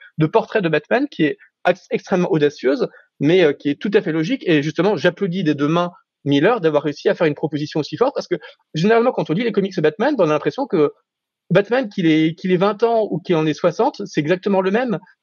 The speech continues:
Et on peut lire des milliers de comics Batman, bah, il a toujours un peu le même caractère, la même force. Euh, parfois, il se cherche un peu plus ou il doute un petit peu, mais enfin, globalement, il, il évolue pas beaucoup. Et comment ça se fait qu'un pers-, qu'un, voilà, qu'un milliardaire qui se déguise en chauve-souris et qui, qui traverse autant de traumatismes, qui voit autant de choses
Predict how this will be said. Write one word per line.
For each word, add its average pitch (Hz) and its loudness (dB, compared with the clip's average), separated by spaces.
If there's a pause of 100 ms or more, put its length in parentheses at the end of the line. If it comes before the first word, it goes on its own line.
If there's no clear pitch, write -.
Et 160 0
on 170 0
peut 160 -2
lire 180 2
des 139 0
milliers 208 -2
de 202 0
comics 180 -2
Batman, 196 0
bah, 170 0
il 135 0
a 135 0
toujours 196 -2
un 151 -2
peu 196 -4
le 175 0
même 151 -2
caractère, 170 2
la 156 0
même 147 -2
force. 196 0
Euh, 143 2
parfois, 175 -2
il - -4
se 139 -8
cherche 147 -8
un 127 -4
peu 147 -2
plus 185 -8
ou 156 0
il 135 0
doute 131 -10
un 131 -2
petit - -10
peu, 277 -2
mais 214 -4
enfin, 139 -8
globalement, 139 0
il, 156 0
il 131 0
évolue 135 -2
pas 143 0
beaucoup. 160 -4 (280)
Et 143 0
comment 208 2
ça 208 -4
se - -12
fait 214 0
qu'un 170 -2
pers-, 160 -2 (120)
qu'un, 147 0 (480)
voilà, 220 2
qu'un 139 0
milliardaire 175 2
qui 160 -16
se 139 -12
déguise 160 -2
en 147 0
chauve-souris 220 -4
et 214 -4
qui, 147 -2 (380)
qui 151 -2
traverse 202 -2
autant 208 0
de 196 0
traumatismes, 208 -4
qui 147 -14
voit 185 0
autant 208 -2
de 165 -4
choses 233 -2